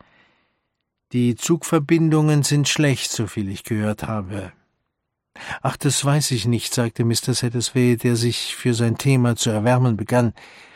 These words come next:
"Ich war letzten Sommer eine Zeit lang dort. Man kam bequem in die Stadt. Natürlich fahren die Züge nur jede Stunde, immer achtundvierzig Minuten nach der vollen Stunde vom Waterloo-Bahnhof aus,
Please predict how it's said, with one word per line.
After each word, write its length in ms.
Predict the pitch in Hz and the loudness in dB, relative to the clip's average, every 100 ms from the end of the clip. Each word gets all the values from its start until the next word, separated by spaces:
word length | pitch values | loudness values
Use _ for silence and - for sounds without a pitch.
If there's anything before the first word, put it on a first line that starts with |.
| - _ _ _ _ _ | -20 _ _ _ _ _
"Ich 240 | 160 131 139 | 0 2 4
war 160 | 151 | 4
letzten 400 | 156 160 - 151 | 4 2 2 2
Sommer 320 | 127 165 165 | 4 4 4
eine 220 | 143 143 131 | 4 2 2
Zeit 300 | - 135 131 | 2 2 2
lang 220 | 127 117 | 2 2
dort. 540 | 135 139 117 - - _ _ _ - - - _ - | 4 4 2 -2 -18 _ _ _ -20 -20 -20 _ 0
Man 460 | 147 143 139 139 | 2 4 2 0
kam 500 | - 165 170 165 147 | 0 2 4 2 2
bequem 580 | 143 143 131 160 180 185 | 0 -2 2 2 4 4
in 120 | 175 | 2
die 140 | 160 156 | 2 0
Stadt. 560 | - 95 87 - - _ _ _ _ | 0 -4 -8 -16 -20 _ _ _ _
Natürlich 400 | 123 120 175 120 | -6 0 0 0
fahren 240 | - 104 101 | 0 -2 -2
die 80 | 101 | -4
Züge 400 | - 123 113 110 | 0 0 2 2
nur 100 | 107 | 2
jede 300 | 104 101 95 | 0 -2 -2
Stunde, 560 | - 143 135 117 104 - - - - _ | 0 4 4 2 -2 -6 -18 -20 -20 _
immer 680 | - - 135 127 120 110 - | -12 -4 2 4 2 0 0
achtundvierzig 920 | 127 - 135 120 - 131 - 135 - | -2 -2 -2 -2 0 0 0 -2 0
Minuten 560 | 127 123 143 135 131 120 | 2 4 2 2 2 4
nach 320 | 120 139 - | 4 2 0
der 180 | 127 120 | -2 -2
vollen 400 | - 123 113 110 | 0 0 2 0
Stunde 480 | - 135 131 117 | 0 2 2 2
vom 640 | 110 107 110 107 101 101 101 | -2 -2 -2 0 0 -2 0
Waterloo-Bahnhof 1080 | 123 123 123 113 110 104 104 107 107 104 - | 2 2 0 2 2 2 0 0 -2 -2 -2
aus, 380 | 107 104 - | 0 0 -2